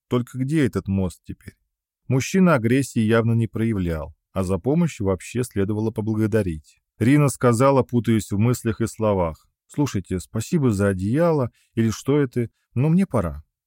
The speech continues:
Не знаете, в какой стороне остановка?» Мужчина окинул её покровительственным взглядом и проговорил:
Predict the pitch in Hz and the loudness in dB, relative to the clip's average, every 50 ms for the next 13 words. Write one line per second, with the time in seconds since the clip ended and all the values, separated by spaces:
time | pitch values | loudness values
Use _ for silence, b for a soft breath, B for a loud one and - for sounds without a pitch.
0 | _ - 123 135 151 156 151 165 208 220 208 - - 113 104 92 - - 131 - | _ -6 -4 -2 -2 -2 -2 -2 -2 -2 -2 -2 -2 -2 -2 -2 -2 -6 -4 -2
1 | 196 156 - - 110 101 98 95 92 90 87 - - 95 90 87 85 78 - _ | -2 -4 -2 -2 0 2 2 2 2 2 0 -2 -4 -2 -2 -2 -2 -4 -8 _
2 | - 80 80 85 _ _ _ _ _ _ _ _ _ - 98 98 98 95 - - | -14 -14 -14 -14 _ _ _ _ _ _ _ _ _ -6 -4 -4 -4 -4 -4 -4
3 | 120 113 110 107 104 95 _ - 110 107 104 101 98 98 98 95 - - 90 - | -2 0 2 2 0 0 _ -4 -2 0 0 2 2 2 0 0 -2 -4 -10 -6
4 | 101 101 101 101 104 95 - 101 95 - _ - 101 95 95 92 87 87 87 92 | -2 -2 0 0 -2 -2 -2 -6 -8 -8 _ -6 -4 -2 -2 -2 -2 -4 -4 -2
5 | 101 117 120 117 110 101 98 95 - - 98 92 95 98 95 95 90 82 80 76 | 0 0 0 0 -2 -2 -2 -4 -4 -6 -8 -4 -4 -2 -2 -2 -2 -4 -6 -12
6 | 76 82 | -12 -16